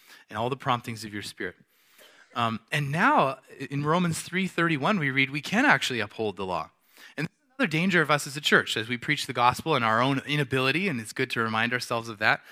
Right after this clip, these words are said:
Something has changed in Christ. One of the gifts of salvation is that you might not live in the same patterns of destruction and constant work and not, and not shalom that you used to walk in.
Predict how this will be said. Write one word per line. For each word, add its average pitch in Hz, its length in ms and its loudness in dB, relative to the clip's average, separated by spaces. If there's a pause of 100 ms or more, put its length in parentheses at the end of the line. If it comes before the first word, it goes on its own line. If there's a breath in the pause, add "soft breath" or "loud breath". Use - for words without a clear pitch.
(320 loud breath)
Something 175 380 0
has 143 180 -4
changed 143 520 -2
in 113 160 -6
Christ. - 500 -4 (480 soft breath)
One 151 180 0
of 165 100 0
the 135 100 0
gifts 160 440 -2
of 127 80 -8
salvation 120 720 -2 (280 loud breath)
is 127 140 -8
that 127 160 -2
you 135 140 -4
might 139 180 -2
not 139 200 -2
live 120 280 -4
in 107 60 -8
the 98 80 -8
same 110 240 -6
patterns 120 440 -2
of 104 60 -12
destruction - 640 -4 (500 loud breath)
and 113 160 -14
constant 123 520 -4
work 120 400 -2 (400 loud breath)
and 113 280 -10
not, 120 300 -4
and 113 240 -8
not 123 240 0 (100)
shalom 120 600 -2
that 117 180 -8
you 110 80 -12
used 135 240 -8
to 135 80 -12
walk 120 300 0
in. 95 140 -16